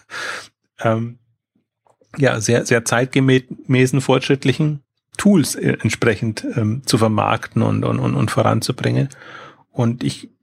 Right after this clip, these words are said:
bin halt nach wie vor der Überzeugung, dieses reduzierte Konzept, ein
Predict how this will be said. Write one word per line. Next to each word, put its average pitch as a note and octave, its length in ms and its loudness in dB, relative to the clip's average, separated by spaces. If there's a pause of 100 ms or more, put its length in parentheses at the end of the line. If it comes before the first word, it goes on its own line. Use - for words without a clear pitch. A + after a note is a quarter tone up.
bin B2+ 200 2
halt C3+ 440 0
nach A2+ 160 2
wie B2+ 60 2
vor C#3 140 0
der C#3+ 80 2
Überzeugung, C3 380 0
dieses A#2+ 240 -4
reduzierte C#3+ 720 2 (460)
Konzept, - 680 -2 (720)
ein C3+ 400 2